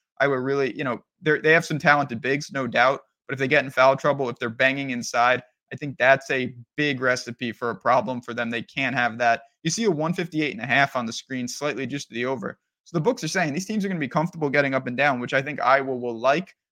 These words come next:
uh, but it could stretch the game out. I actually think Minnesota's the deeper team at times. I know they're a little banged up, but I like what they're doing, and I really believe in them in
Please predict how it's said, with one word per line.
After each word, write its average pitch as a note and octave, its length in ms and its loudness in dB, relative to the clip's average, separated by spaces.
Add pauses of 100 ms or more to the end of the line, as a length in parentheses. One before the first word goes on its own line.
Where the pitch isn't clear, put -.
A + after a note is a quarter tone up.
uh, C3+ 340 8
but D3 120 0
it C#3 80 -6
could E3+ 160 -2
stretch E3 320 0
the D3 60 -8
game C3 260 -4
out. C#3 180 4
I C3 120 6
actually D#3 240 2
think C#3+ 160 -8
Minnesota's C3 440 -8
the B2 60 -18
deeper B2 320 -8
team B2 240 -8
at A#2 120 -8
times. A#2+ 360 -2 (240)
I F#3+ 60 -8
know G3+ 40 -2
they're E3 120 2
a B2 60 0
little B2+ 220 -2
banged D#3+ 300 -2
up, E3+ 200 4
but A#2+ 220 -2 (200)
I D3+ 80 8
like A3 200 -2
what G#3 140 -4
they're D3+ 100 -2
doing, C3+ 300 -2
and B2+ 80 0
I B2 60 2
really C3+ 340 -4
believe C3 340 -4
in B2 80 -8
them A#2+ 260 -6 (460)
in D3+ 380 -4